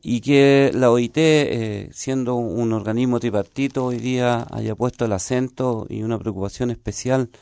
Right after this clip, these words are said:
en, y fundamentalmente en este día, se debe a que, eh, efectivamente, eh, las,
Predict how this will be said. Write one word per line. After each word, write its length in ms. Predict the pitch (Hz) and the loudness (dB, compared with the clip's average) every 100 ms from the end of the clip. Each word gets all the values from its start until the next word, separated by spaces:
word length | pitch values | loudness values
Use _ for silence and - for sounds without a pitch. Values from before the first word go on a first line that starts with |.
| _ _ _ - - | _ _ _ -20 -10
en, 480 | 104 104 98 98 76 | -4 -2 -2 -2 -4
y 240 | 92 90 | -2 -4
fundamentalmente 1000 | 87 110 101 101 - 120 123 127 123 127 | -4 -2 0 -2 -2 -2 0 -2 -4 -6
en 140 | 117 | -4
este 260 | 113 113 113 | -4 -4 -4
día, 360 | 110 127 151 165 _ _ - - - - _ | 0 2 2 0 _ _ -20 -20 -20 -20 _
se 240 | - - 113 | -10 -2 2
debe 340 | 131 156 160 | 2 2 2
a 80 | 151 | 0
que, 340 | 139 131 123 | -2 -6 -4
eh, 440 | 120 - - - 90 | -6 -10 -14 -6 -4
efectivamente, 1080 | 110 117 - 127 127 131 135 - 151 151 - | -4 -8 -2 0 2 0 -2 -2 0 0 -2
eh, 500 | - 120 117 110 104 | -6 -6 -4 -4 -6
las, 380 | 95 113 104 104 | -4 -2 -2 -6